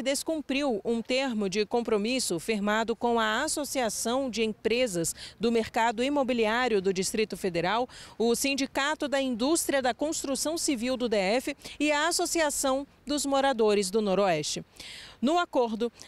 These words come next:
a Terracap teria se comprometido a concluir as obras da etapa um até junho de dois mil e quatorze. No recurso especial ao S T J, a empresa pública alegou obscuridade, contradição e omissão no acórdão do T J D F T.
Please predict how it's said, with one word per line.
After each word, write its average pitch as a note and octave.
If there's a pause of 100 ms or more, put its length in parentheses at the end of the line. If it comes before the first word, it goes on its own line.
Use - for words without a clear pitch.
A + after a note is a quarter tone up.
a G#3
Terracap A#3
teria A#3+
se A#3
comprometido B3
a A3
concluir D4
as G3+
obras G#3
da G#3
etapa C#4
um A#3+ (260)
até A#3+
junho C4 (160)
de F#3+
dois A3+
mil F3+
e D#3
quatorze. G3 (240)
No G3
recurso A3
especial A3
ao G#3
S G#3
T G#3
J, A#3+
a B3+
empresa A#3
pública A#3+
alegou A#3
obscuridade, A#3
contradição A3
e A#3
omissão C4
no B3+
acórdão A3
do G#3
T G#3+
J G3
D F#3
F F#3
T. D#3